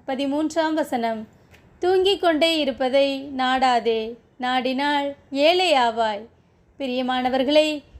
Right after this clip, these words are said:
இறைவன் நமக்கு கொடுக்கும் ஆசீர்வாதங்களில் ஒன்று தூக்கம். இன்றைய காலத்தில் அநேகர் சரியான தூக்கம் இல்லாமல் அவதிப்படுகின்றனர்.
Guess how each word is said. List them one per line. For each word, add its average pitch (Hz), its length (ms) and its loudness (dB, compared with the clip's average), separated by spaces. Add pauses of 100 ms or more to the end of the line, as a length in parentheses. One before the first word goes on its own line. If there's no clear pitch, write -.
(200)
இறைவன் 381 400 -2
நமக்கு 302 400 0
கொடுக்கும் 285 500 0
ஆசீர்வாதங்களில் 277 920 0
ஒன்று 294 680 -4
தூக்கம். 247 600 -4 (380)
இன்றைய 339 420 0
காலத்தில் 330 760 0
அநேகர் 294 580 0
சரியான 320 580 0
தூக்கம் 294 400 -2
இல்லாமல் 277 800 0
அவதிப்படுகின்றனர். 240 1080 0